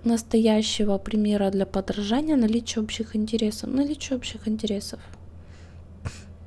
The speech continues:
Посмотрим, что за тест такой. <laughs> Тест закончен. Положите свои ручки. Немедленно! Она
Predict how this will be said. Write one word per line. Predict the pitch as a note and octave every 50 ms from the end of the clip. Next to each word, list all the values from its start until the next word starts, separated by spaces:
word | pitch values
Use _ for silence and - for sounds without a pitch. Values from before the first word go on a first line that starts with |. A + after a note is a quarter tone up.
| - - - - - - - - - - - - - - A3 -
Посмотрим, | C4+ C4+ - - A3+ G#3 G3+ - - F#3+ F3+ F3+ F#3
что | - - - A3 A3
за | G#3 G3 G3+ F#3+
тест | F#3 - A3 G#3 G#3 - -
такой. | - - - - - A#3 A#3+ B3+ B3 C#4
<laughs> | C4+ B3+ B3+ -
Тест | - A#3+ B3 B3
закончен. | - E4 E4+ - A3+ G#3+ G#3+ - - G#3
Положите | - G3+ G#3+ A3 A3 G#3+ A3+ D4 - - A3+
свои | A3 - - G#3+ A3+ A#3+ A#3
ручки. | A3 G3+ F#3+ - - - - F3 G3 F#3+ - - - - - - - - - - - - - - - - -
Немедленно! | - - - C#4 D4 - C#4+ C4 C4 C4 C4 B3+ A#3+ A3+ A3+ A#3+ A#3+ A3+ A3+ - - - - - - - - - -
Она | D4+ D4+ D4 C#4 C4 A#3 A3 A3 A#3 A#3+